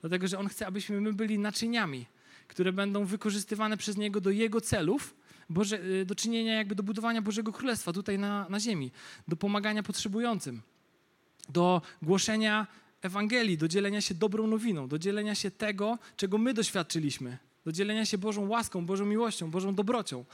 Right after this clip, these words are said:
I my jesteśmy naczyniami. Ale wiecie, ta pojemność naczyń w, w dużej mierze zależy od nas. I wiecie, w naszym kontekście, y, wiecie, miejsce, w którym jesteśmy w ogóle,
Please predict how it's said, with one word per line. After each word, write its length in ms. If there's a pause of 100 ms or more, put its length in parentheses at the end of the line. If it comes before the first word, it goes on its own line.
(420)
I 60
my 120
jesteśmy 400
naczyniami. 680 (1000)
Ale 260
wiecie, 220
ta 100
pojemność 540
naczyń 340
w, 60 (260)
w 80
dużej 340
mierze 260
zależy 380
od 200
nas. 300 (640)
I 60
wiecie, 380
w 120
naszym 320
kontekście, 680 (1400)
y, 440 (260)
wiecie, 280 (100)
miejsce, 340
w 40
którym 200
jesteśmy 380
w 80
ogóle, 300